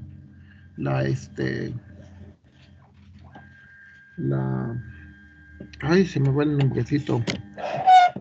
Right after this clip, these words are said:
La etimología, la etimología del, del verbo computar. ¿Qué significa? ¿Qué significa, compañeros?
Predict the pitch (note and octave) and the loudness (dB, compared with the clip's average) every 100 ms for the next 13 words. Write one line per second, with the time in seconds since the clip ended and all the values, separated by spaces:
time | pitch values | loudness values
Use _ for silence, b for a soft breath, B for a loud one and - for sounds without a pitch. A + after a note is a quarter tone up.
0 | - - - F3+ - G3 F#3+ F3+ - G#3+ | -16 -10 2 2 4 4 6 4 4 4
1 | D#3+ C#3+ - - D#3 E3 E3+ E3+ E3+ E3+ | 4 2 -6 -12 -4 -2 0 0 0 -2
2 | E3+ F3 G3+ G#3 G3 F#3 D#3 D#3+ D#3+ F#3+ | -4 2 2 2 0 -6 0 2 4 2
3 | F#3+ - D#3 C#3 C#3 F3 D#3+ C3+ - G#3+ | 0 -2 -4 -6 -6 -2 0 -2 -4 -6
4 | A#3+ A#3 G3+ G#3 D3+ B2 - - - _ | -4 -4 -2 -2 -2 -2 -4 -18 -20 _
5 | - - - - - - - - - - | -20 -20 -20 -20 -20 -20 -20 -20 -20 -20
6 | - E2+ - - - _ _ C#2+ D2 - | -20 -20 -20 -20 -20 _ _ -20 -20 -20
7 | - _ - _ _ _ _ _ - F#3+ | -20 _ -20 _ _ _ _ _ -6 -2
8 | G#3+ F#3+ G3 G#3 G#3+ G3 G3 G3+ G3 - | -2 -2 -2 -2 -2 0 0 0 -2 -6
9 | - | -20